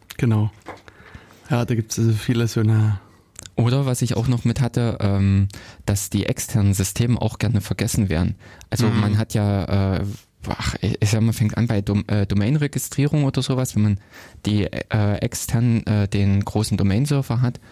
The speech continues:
Speaker 2: wo man seine eigenen diverse Webseiten oder ähn-, äh, sowas einträgt, vergessen, dass man da auch mal noch ein Ta-, Passwort tauschen sollte
Speaker 1: <laughs> Ja.
Speaker 2: oder einen Account sperrt.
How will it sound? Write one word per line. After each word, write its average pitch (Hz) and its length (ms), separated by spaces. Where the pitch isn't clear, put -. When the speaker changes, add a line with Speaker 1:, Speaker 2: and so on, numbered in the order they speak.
Speaker 2:
wo 113 140
man 104 200
seine 98 340
eigenen 101 460
diverse 101 500
Webseiten 110 380
oder 101 240
ähn-, 104 240
äh, 107 80
sowas 104 300
einträgt, 117 480
vergessen, 107 420
dass 110 120
man 101 100
da 98 80
auch 175 100
mal 127 220
noch 101 120
ein 120 80
Ta-, 113 160
Passwort - 360
tauschen 113 300
sollte 117 340
Speaker 1:
<laughs> - 0
Ja. - 20
Speaker 2:
oder 113 240
einen 113 180
Account 113 440
sperrt. - 540